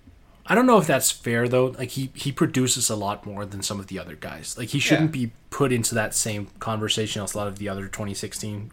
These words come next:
Speaker 1: contracts, I feel.
Speaker 2: Right, right. He's n-, yeah, he's not, like, a Deng or a Mozgov or anything, but, like,
Speaker 1: <laughs> Right.
Speaker 2: he's
Speaker 1: Deng played thirteen minutes.
Speaker 2: <laughs> Yeah.
Speaker 1: And he's healthy.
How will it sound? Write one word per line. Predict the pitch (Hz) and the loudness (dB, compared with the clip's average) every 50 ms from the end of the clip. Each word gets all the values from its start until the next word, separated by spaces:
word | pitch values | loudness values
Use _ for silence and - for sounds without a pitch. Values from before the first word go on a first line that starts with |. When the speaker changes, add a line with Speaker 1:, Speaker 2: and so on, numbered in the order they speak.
| - - | -14 -10
Speaker 1:
contracts, | - - 107 104 - 127 123 - | -6 -6 -4 -4 -4 -4 -4 -4
I | - - | -4 -4
feel. | 120 151 151 160 156 | -2 -2 -2 -2 -2
Speaker 2:
Right, | 156 147 160 143 113 104 92 | 0 4 4 4 4 4 2
right. | 113 98 82 101 | -2 -4 -4 -2
He's | 117 143 147 | -2 -2 0
n-, | 165 | 2
yeah, | 165 151 135 107 87 | 4 4 4 4 2
he's | - 127 139 139 147 | 0 -4 -4 0 2
not, | 151 135 131 113 107 | 2 2 2 2 0
like, | 117 107 101 | -2 -4 -4
a | 110 | -6
Deng | 104 98 - 120 113 110 101 98 | -6 -6 -4 -2 -2 -2 -2 -4
or | 98 95 | -6 -6
a | 92 | -4
Mozgov | 98 110 113 117 113 92 - 95 87 87 82 85 | -2 0 0 0 -2 -2 -4 -6 -6 -6 -6 -8
or | 87 | -10
anything, | 87 85 87 - - 90 90 90 90 | -10 -10 -10 -10 -10 -10 -10 -8 -8
but, | 95 98 92 | -8 -6 -4
like, | 98 - 139 113 - - | -2 0 0 2 10 10
Speaker 1:
<laughs> | 214 202 - | 10 10 12
Right. | - 180 175 - 170 156 - - - 156 - - 240 196 | 8 6 6 4 0 -4 -2 -6 -8 -8 -8 -8 -6 -4
Speaker 2:
he's | 135 135 127 120 | 0 0 2 4
Speaker 1:
Deng | 143 135 135 123 | 2 2 2 2
played | - 131 127 127 | 2 2 2 2
thirteen | - - 135 131 117 - - - 165 147 135 | 2 2 2 4 4 4 6 6 4 4 2
minutes. | 131 127 123 127 98 98 - - - - 151 | 0 0 0 -2 0 2 2 2 0 -2 -4
Speaker 2:
<laughs> | |
Yeah. | 170 180 170 147 113 156 151 170 | -2 2 2 4 6 6 4 4
Speaker 1:
And | 185 160 | 4 4
he's | 143 147 147 143 - - | 4 4 4 2 0 0
healthy. | - 160 143 135 135 - - 160 160 156 - | 0 0 -2 0 -2 -6 -6 -6 -6 -6 -6